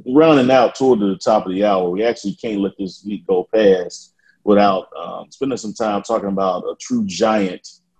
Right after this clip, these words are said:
um, in, in the black community and in the world of politics, civil rights. Um, you know, Congressman John Lewis, uh, who passed away, uh, this week,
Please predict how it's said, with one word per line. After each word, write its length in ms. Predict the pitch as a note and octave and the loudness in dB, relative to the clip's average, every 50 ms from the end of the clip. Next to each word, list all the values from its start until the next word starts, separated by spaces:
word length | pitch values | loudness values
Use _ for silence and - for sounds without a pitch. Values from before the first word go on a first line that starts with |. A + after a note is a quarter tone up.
| _ _ _ | _ _ _
um, 500 | - G2 F#2+ F#2 F2+ F2+ E2+ F2 F2 F2+ - _ _ _ _ _ _ _ | -6 -4 -4 -2 -4 -4 -6 -8 -10 -12 -14 _ _ _ _ _ _ _
in, 420 | G#2 G2+ G2 G2 F#2+ F#2 F#2 F2 - | -2 0 0 0 0 -2 -4 -4 -4
in 100 | F2+ F#2 | -4 -4
the 60 | F2+ | -4
black 260 | D#2+ - - A2 G#2+ | 2 2 2 2 2
community 640 | - G#2 G#2 G#2+ G#2+ G#2 G2+ G#2 G#2 G2+ G2+ G2 - | 2 0 2 4 4 4 6 6 6 6 4 2 0
and 340 | F2+ F2+ F2 F2 F2 - - | -4 -4 -4 -6 -8 -10 -10
in 300 | - E2+ - - - - | -12 -12 -12 -12 -14 -14
the 180 | - - - - _ _ _ | -14 -16 -16 -18 _ _ _
world 240 | F#2+ F#2+ G#2 G2 F#2 | 0 2 2 2 2
of 60 | - | 0
politics, 600 | - - G#2 G#2 G2+ G2 - - - G#2 G2+ - | 0 2 2 4 4 2 -4 -2 -2 -2 -2 -2
civil 320 | - - - A2 G#2 G#2 G#2 | -8 -6 -6 -4 -4 -2 0
rights. 640 | G#2 G#2+ G#2 G#2 G2 - - - - - - _ _ _ _ _ _ _ _ _ | 2 2 2 2 0 -2 -10 -16 -18 -20 -20 _ _ _ _ _ _ _ _ _
Um, 500 | F#2 F#2 F#2 F#2 F2+ F2 F2 F2 F2+ - _ _ _ _ _ _ _ _ _ _ _ _ | -6 -4 -2 -2 -4 -6 -8 -10 -12 -14 _ _ _ _ _ _ _ _ _ _ _ _
you 140 | F#2 G2 F#2 | -6 -6 -6
know, 100 | F2 - | -6 -4
Congressman 460 | - A#2 A2+ A2 G#2 - - F2+ D#2 | -2 -2 0 0 -2 -4 -6 -10 -6
John 280 | F#2 G2 F#2+ F2+ E2+ | -4 -2 -2 -2 -2
Lewis, 500 | F2 F#2 F2 - - - - - - _ _ - | -4 -6 -6 -6 -10 -14 -18 -20 -20 _ _ -18
uh, 180 | - - F2 E2+ | -16 -14 -12 -10
who 140 | F2 F#2+ | -10 -10
passed 340 | - - G#2+ G2+ F#2+ - - | -2 2 2 2 2 0 -2
away, 360 | F2+ F#2+ F#2+ F#2 F2+ F2+ - - _ _ _ _ _ _ _ _ _ | 0 2 2 2 2 -2 -8 -12 _ _ _ _ _ _ _ _ _
uh, 320 | - E2 E2+ E2+ E2+ E2+ E2 | -10 -8 -8 -8 -8 -10 -10
this 220 | - - E2+ - F#2 | -10 -12 -12 -10 -10
week, 240 | F#2+ F2 E2+ E2 - | -8 -8 -8 -8 -10